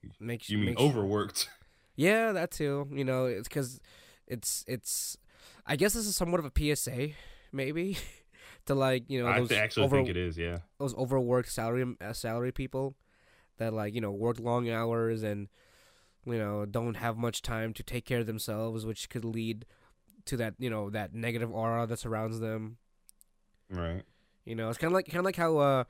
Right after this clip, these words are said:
Speaker 1: the Babysitter anime was, like, a P S A to, like, you know, have kids <laughs> in Japan, where this is, like,
Speaker 2: Right.
Speaker 1: this one's more so, like, you know, find, find some time to relax and utilize, utilize your time so you're not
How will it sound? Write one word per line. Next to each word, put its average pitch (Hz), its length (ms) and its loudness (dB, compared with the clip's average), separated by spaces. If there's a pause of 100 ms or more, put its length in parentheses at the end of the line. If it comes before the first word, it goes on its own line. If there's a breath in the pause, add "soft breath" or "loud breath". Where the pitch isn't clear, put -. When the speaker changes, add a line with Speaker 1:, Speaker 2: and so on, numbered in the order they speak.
(180 loud breath)
Speaker 1:
the 127 100 -4
Babysitter 135 460 2
anime 131 300 0
was, 123 100 2
like, 113 80 -2
a 107 80 -4
P 131 180 0
S 127 140 -2
A 127 100 2
to, 117 60 0
like, 107 260 -2
you 123 60 0
know, 107 240 0
have 117 300 -4
kids 123 420 -2
<laughs> - 60 -4
in 143 120 2
Japan, 135 460 0 (320 loud breath)
where 120 160 2
this 117 160 0
is, 120 160 -2
like, 117 160 4
Speaker 2:
Right. 98 280 0
Speaker 1:
this 143 200 0
one's 131 140 2
more 131 120 4
so, 135 120 0
like, 113 240 0
you 123 40 0
know, 107 240 -2 (460 loud breath)
find, 135 380 0 (260)
find 135 280 2
some 131 180 -2
time 123 300 -2
to - 120 -4
relax 104 600 -4 (340 soft breath)
and 110 200 -6
utilize, 110 640 -4 (220)
utilize 117 480 -4
your 110 100 -4
time 107 340 -6
so - 120 -8
you're 107 140 -4
not 104 260 -4